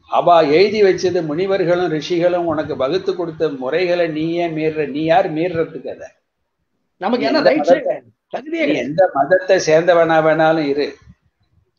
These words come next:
Speaker 2: கரெக்ட்.
Speaker 1: சமர-, சமரச சன்மார்க்கத்தை நிலைநாட்டினது ஐயப்பனை விட யாரு? எல்லா மதத்தவரும் போறாங்க.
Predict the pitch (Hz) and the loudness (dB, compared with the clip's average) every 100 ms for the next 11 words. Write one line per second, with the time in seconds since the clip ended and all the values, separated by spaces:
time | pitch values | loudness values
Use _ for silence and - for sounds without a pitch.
0 | _ - 165 - - - 117 170 180 - | _ -10 -10 -10 -18 -12 -4 -2 -2 -4
1 | 120 143 175 180 175 160 156 165 165 160 | -4 0 2 2 2 2 2 2 0 0
2 | 156 156 147 139 156 165 160 156 160 151 | -2 -2 -4 -2 -4 -4 -6 -6 -6 -6
3 | 147 127 123 160 165 160 156 156 156 135 | -2 -2 -2 -6 -6 -4 -2 0 0 2
4 | 139 113 - _ _ _ 104 131 135 143 | 0 -2 -12 _ _ _ -4 0 0 0
5 | 156 160 156 180 170 143 143 127 | -2 2 2 2 2 2 2 -2